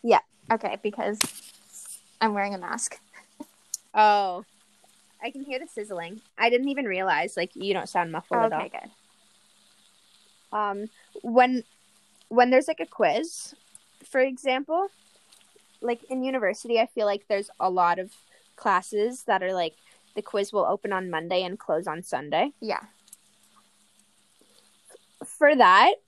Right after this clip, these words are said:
Speaker 1: a lot of the time, I will leave the quiz until,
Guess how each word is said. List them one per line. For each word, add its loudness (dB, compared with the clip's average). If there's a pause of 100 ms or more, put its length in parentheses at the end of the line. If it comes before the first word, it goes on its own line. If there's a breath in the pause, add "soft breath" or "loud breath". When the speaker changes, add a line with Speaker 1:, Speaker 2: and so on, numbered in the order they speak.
(680)
Speaker 1:
a 8
lot 6
of -4
the 0
time, -2 (120)
I 2
will 0
leave -8 (340)
the -8
quiz 2
until, 0